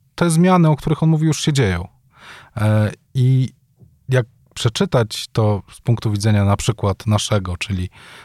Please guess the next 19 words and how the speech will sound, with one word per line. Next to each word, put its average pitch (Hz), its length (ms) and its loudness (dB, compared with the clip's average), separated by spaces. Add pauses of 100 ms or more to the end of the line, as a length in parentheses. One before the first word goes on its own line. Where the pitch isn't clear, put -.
(120)
redaktorów 101 460 -2
Plusa 107 280 -2
Minusa, 101 480 0 (520)
e, 101 340 0 (280)
to 160 140 0
my 143 260 4
już 147 360 0
o 135 140 -2
większości 147 580 -2
z - 80 -10
tych - 140 -6
procesów 151 440 -2
pisaliśmy. 98 680 -2 (680)
E, 104 160 4
on 127 140 6
je 160 80 4
transponuje 139 540 2
na 123 100 2
przyszłość. - 680 -4